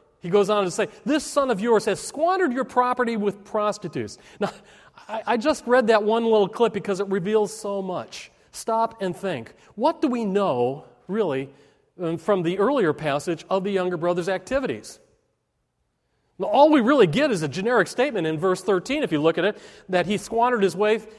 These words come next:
wealth in wild living. Wild living.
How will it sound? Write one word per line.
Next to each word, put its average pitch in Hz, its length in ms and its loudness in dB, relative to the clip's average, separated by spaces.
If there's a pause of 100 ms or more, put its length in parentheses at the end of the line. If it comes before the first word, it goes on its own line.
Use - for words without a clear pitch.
(140)
wealth 233 420 4
in 190 220 0
wild 233 480 2
living. 175 420 0 (460)
Wild 285 760 -4
living. 202 480 -4